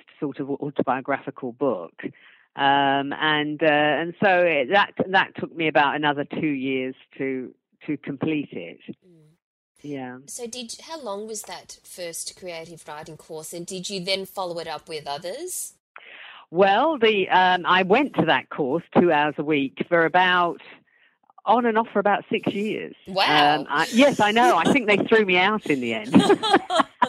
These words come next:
Speaker 1: I think I had a book published and they'd sort of said, "Yeah, enough, off you go," you know. <laughs> But, uh, but it was just such a, a wonderful, it was a, it was wonderful to sit and you sort of read your stuff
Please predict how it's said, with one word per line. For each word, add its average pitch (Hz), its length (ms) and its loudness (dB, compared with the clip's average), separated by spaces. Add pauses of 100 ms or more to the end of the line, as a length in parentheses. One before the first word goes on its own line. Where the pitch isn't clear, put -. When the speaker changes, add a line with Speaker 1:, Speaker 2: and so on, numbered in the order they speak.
(300)
Speaker 1:
I - 60 -2
think 214 160 4
I 214 80 8
had 202 180 2
a 196 60 2
book - 300 2
published 131 580 2
and 180 160 4
they'd 185 220 4
sort 196 140 4
of 180 60 -2
said, 175 180 2
"Yeah, 180 80 4 (240)
enough, 208 420 4 (120)
off 208 220 4
you 175 100 0
go," 131 240 0 (240)
you 202 140 4
know. 165 260 4
<laughs> 233 40 4 (1040)
But, 190 260 4
uh, 202 180 6
but 214 100 2
it 220 80 6
was 220 120 4 (100)
just 247 140 4 (120)
such 240 200 4
a, 214 260 4
a 190 80 6
wonderful, 208 460 0
it 208 160 6
was 196 180 6
a, 208 200 6
it 208 160 6
was 208 160 4
wonderful 214 420 2
to 185 120 -4 (140)
sit 208 140 6
and 175 100 -4
you 180 180 0
sort 190 160 2
of 156 140 -4
read 190 280 2
your 180 120 4 (100)
stuff 160 220 2